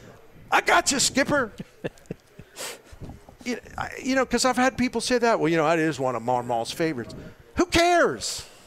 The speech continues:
I mean, that's one of the problems around this place. That's why, you know, it's like, you know, th-, uh, certain players, all the managers, like, "Oh, you know, this guy really likes me. He really respects me. So,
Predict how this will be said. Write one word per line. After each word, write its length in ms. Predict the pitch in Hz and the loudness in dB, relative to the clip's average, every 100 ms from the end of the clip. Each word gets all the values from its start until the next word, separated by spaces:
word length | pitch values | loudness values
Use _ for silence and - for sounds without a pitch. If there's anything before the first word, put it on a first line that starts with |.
| - - - - - - - - - - | -20 -20 -20 -20 -20 -20 -20 -20 -20 -6
I 100 | - | 0
mean, 340 | 294 294 277 262 | 2 2 0 -2
that's 280 | 269 277 240 | 0 0 2
one 160 | 320 | 2
of 80 | 311 | 2
the 60 | 277 | 0
problems 580 | - 302 311 320 247 214 | 2 2 4 2 0 2
around 260 | 208 196 | 4 2
this 160 | 160 135 | 0 -4
place. 380 | - 165 110 208 | 0 0 2 -2
That's 180 | 226 | -2
why, 200 | 269 254 | 2 0
you 180 | 233 254 | 2 2
know, 140 | 247 247 | 4 4
it's 100 | 240 | 2
like, 160 | 233 | 2
you 160 | 240 247 | 2 2
know, 240 | 240 233 | 2 2
th-, 140 | 226 - - - - - | 0 -10 -18 -20 -8 -2
uh, 80 | 214 | 0
certain 340 | - 277 285 | 4 2 0
players, 460 | - 262 269 247 233 | -2 2 2 2 2
all 100 | 240 | 2
the 80 | |
managers, 640 | 202 214 240 233 196 208 202 | 2 4 2 0 0 0 0
like, 160 | 160 | 2
"Oh, 160 | 147 160 | 2 2
you 120 | 139 | 0
know, 120 | 147 | -2
this 180 | 135 190 | 0 -2
guy 180 | - 160 | 0 2
really 280 | 139 139 120 | 2 0 2
likes 340 | 131 160 - | 0 0 -4
me. 120 | 123 | -6
He 140 | 127 175 | -4 0
really 280 | 175 139 | 0 0
respects 500 | 117 - - 147 - | -4 -4 -2 -2 -2
me. 160 | 120 104 | -8 -8
So, 320 | - 123 104 | -6 -6 -6